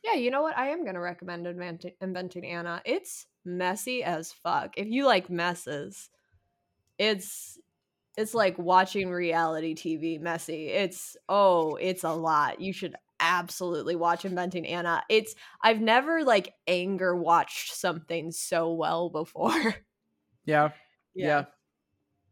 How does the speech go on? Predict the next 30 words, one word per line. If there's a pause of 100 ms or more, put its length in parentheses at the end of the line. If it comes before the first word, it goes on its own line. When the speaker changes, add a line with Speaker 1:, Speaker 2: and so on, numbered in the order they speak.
(640)
Speaker 2:
All
right. (120)
Uh,
you
can (100)
find
me
on
Twitter
at
Andrew
Nuno,
on
Instagram
at
Andrew
the
Nuno
Twin. (560)
Um, (1400)
my
show
Bordered, (180)
still
out
there
on
O
T
V,